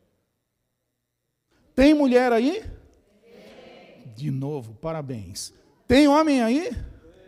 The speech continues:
Defender. Eu preciso saber. Eu preciso resistir.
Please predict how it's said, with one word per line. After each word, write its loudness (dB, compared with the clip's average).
Defender. -10
Eu -6
preciso -6
saber. -2
Eu 0
preciso 2
resistir. -4